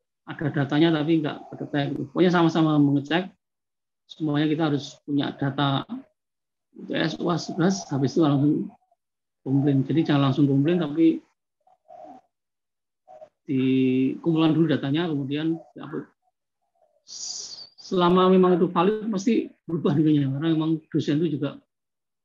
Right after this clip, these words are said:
manusia, banyak salah dan lupa gitu ya. Silakan nanti kalau ada masalah-masalah, komplain aja. Terus nanti melalui grup, boleh. Eh,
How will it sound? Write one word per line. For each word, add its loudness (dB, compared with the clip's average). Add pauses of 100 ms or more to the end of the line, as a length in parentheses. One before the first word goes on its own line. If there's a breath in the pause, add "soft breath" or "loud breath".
(540)
manusia, 0 (400)
banyak -8
salah -4
dan 2 (640)
lupa -6
gitu -4
ya. -8 (920)
Silakan 0
nanti 6
kalau 4
ada 0 (340)
masalah-masalah, -2 (360)
komplain -8
aja. -4 (920)
Terus -8
nanti 0 (200)
melalui 2
grup, 2 (1160)
boleh. -2 (1300)
Eh, -2